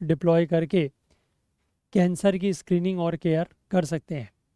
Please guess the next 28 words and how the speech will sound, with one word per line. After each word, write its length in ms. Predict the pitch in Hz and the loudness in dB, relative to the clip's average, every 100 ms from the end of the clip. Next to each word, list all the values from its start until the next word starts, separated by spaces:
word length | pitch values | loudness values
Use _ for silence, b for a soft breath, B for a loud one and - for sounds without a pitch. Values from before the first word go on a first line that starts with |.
| _ _ _ _ _ - | _ _ _ _ _ -4
It 120 | 185 | 4
also 400 | 202 202 - 226 208 | 6 6 4 2 4
welcomed 440 | 196 190 208 202 | 4 2 0 2
the 80 | 190 - | 0 0
commitment 520 | 180 180 - 190 151 - | -2 -2 -2 -4 -4 -4
from 180 | 170 180 | -4 0
the 100 | 185 175 | -2 -2
Serum 440 | - 180 196 202 190 | -4 2 4 4 0
Institute 360 | 160 196 190 180 | -4 -2 0 0
of 100 | 170 | -2
India 240 | 165 175 127 - | 0 2 0 -4
in 160 | 175 165 | -6 -2
partnership 600 | 160 156 180 175 196 170 | -2 -2 -4 -4 -4 -2
with 180 | 175 143 | -4 -2
Gavi, 340 | 151 156 180 139 _ _ _ _ _ _ _ _ _ _ _ 151 | -2 0 0 -2 _ _ _ _ _ _ _ _ _ _ _ 2
which 240 | 190 - | 4 4
will 180 | 214 208 | 2 2
support 460 | - 175 196 196 180 | 0 0 2 2 2
orders 360 | 175 196 190 | 4 2 2
of 220 | 196 160 160 | -2 0 -2
up 80 | - 208 | -2 -2
to 40 | 165 139 | 0 -4
forty 480 | - 175 170 - 214 196 | -4 -2 -2 0 2 2
million 280 | 180 185 185 | 2 2 2
एचपीवी 540 | 170 - 185 180 185 | -2 -4 -2 0 0
vaccine 460 | 160 147 - 180 131 - _ _ _ _ _ _ - | 0 -2 -2 -2 -2 -12 _ _ _ _ _ _ -12
doses 540 | 147 180 180 202 190 185 | 2 4 4 2 0 -2
subject 340 | 156 190 | 0 -2